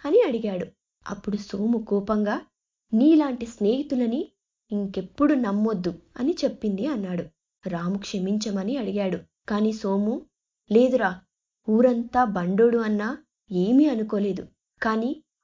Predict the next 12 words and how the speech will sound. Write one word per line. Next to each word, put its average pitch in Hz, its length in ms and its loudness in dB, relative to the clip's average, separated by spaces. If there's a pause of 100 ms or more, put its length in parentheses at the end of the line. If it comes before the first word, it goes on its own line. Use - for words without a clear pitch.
ఆపద 269 360 4
సమయంలో 262 720 0 (280)
నీ 294 140 6
మనసు 233 440 0
బయటపెట్టి 254 880 -2
నన్ను 208 200 0
వదిలేశావు. 202 680 -2 (340)
ఇకపై 220 360 -4
నాతో 190 300 -4
మాట్లాడొద్దు" 180 840 -2 (320)
అని 208 160 2 (100)
చెప్పి 226 360 -6